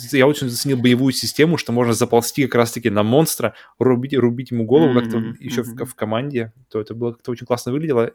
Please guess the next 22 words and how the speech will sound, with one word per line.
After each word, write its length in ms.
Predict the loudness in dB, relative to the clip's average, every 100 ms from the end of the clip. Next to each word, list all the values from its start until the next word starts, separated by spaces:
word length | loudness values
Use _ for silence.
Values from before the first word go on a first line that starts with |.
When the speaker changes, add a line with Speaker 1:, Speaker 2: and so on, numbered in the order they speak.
| _
Speaker 1:
и 320 | -8 -4 -6
хотелось 360 | -6 -6 -6 -4
бы 140 | -4
увидеть 280 | -4 -4 -6
что-то 360 | -8 -8 -8 -14 _ _ _ -8
новое 300 | -4 -2 -2
в 40 |
этом, 260 | -6 -12 -20 _ -20
в 60 |
этом, 180 | -16 -16 -16 -20 -20 -20 _
в 40 | -10
этой 160 | -8
серии. 380 | -8 -8 -10 -10 -8
Speaker 2:
Это 180 | -6 -4
вот 120 | -4
ещё 160 | -2 0
BioShock 560 | 4 4 4 2 2
двадцать, 420 | 0 0 0 -2 -10
две 300 | -10 -10 -10
тысячи 180 | -10 -4
двадцать 240 | -4 -4
два. 280 | -4 -4 -4